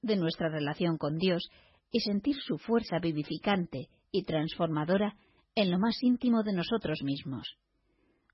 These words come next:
A la luz de lo que me ha comunicado la palabra de Dios en estos textos, ¿qué actitud con respecto a los sacramentos ha de acompañar a todo cristiano? ¿Qué práctica de los sacramentos ha de tener todo aquel que se dice ser discípulo de Cristo?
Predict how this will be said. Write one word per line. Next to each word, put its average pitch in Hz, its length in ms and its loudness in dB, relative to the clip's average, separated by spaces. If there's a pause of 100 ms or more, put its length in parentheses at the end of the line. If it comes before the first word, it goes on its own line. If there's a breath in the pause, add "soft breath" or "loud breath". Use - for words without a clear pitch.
A 220 100 4
la 190 120 4
luz 254 220 0 (140)
de 185 160 2
lo 160 100 -2
que 165 120 -4
me 175 160 2
ha 180 60 0
comunicado 165 600 0
la 175 140 0
palabra 175 420 0
de 156 140 -4
Dios 180 380 0
en 190 160 0
estos 156 340 -4
textos, - 500 -6 (540)
¿qué 269 180 2
actitud 254 540 -2
con 214 180 2
respecto 165 420 -4
a 156 40 0
los 151 140 -4
sacramentos 202 680 -2 (300 soft breath)
ha 233 120 2
de 240 100 2
acompañar 208 560 0
a 185 80 -2
todo 208 260 0
cristiano? 143 680 -6 (880)
¿Qué 294 120 2
práctica 190 540 -2
de 175 100 0
los 165 140 0
sacramentos 180 680 0
ha 202 60 -2
de 190 140 2
tener 175 360 -2
todo 185 320 2
aquel 202 360 -2 (120)
que 202 120 -2
se 175 100 -4
dice 190 320 -2
ser 196 240 0
discípulo 196 560 0
de 170 140 -2
Cristo? 247 480 -4